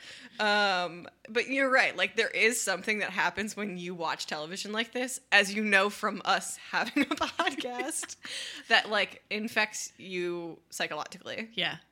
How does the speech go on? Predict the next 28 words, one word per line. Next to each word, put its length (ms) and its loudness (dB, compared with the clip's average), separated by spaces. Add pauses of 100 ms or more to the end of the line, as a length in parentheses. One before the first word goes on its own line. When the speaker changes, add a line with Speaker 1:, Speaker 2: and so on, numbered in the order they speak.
(160)
Speaker 1:
It's, 180 -2
it, 380 -2
it's 200 -4
a, 100 2 (120)
it's 160 -2
its 200 -6
own 480 -4
pandemic. 920 2 (640)
<laughs> 640 -18
Speaker 2:
Sweeping 500 0
the 80 -2
nation. 600 -6
Speaker 1:
Yeah. 220 -4 (120)
Speaker 2:
Yeah. 260 0 (840)
Speaker 1:
Um, 460 -2 (500)
so 100 -4
we're 40 -4
gonna 120 2
be 60 -2
talking 140 -4
about 80 0
this 160 -4
episode 380 -2
through 120 -10
the 40 -8
theme 500 -6
of 160 -6
belonging. 720 -8